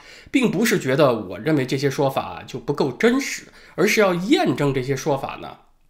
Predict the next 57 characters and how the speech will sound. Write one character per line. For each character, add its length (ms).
需 180
要 180
更 240
加 160
专 300
业 120
和 140
复 220
杂 160
的 80
推 260
论， 160
超 240
出 160
了 60
我 120
的 120
能 400
力， 240
所 200
以 60
呢， 100
我 140
就 140
暂 320
时 240
不 160
跟， 240
等 240
有 200
了 80
线 260
索 200
以 140
后 260
再 200
来 120
分 240
析 260
啊， 120
那 160
个 80
时 100
候 160
有 140
说 180
服 160
力 100
一 140
些。 240
比 80
如 160
说 360
这 200
个 120
当 240
局 320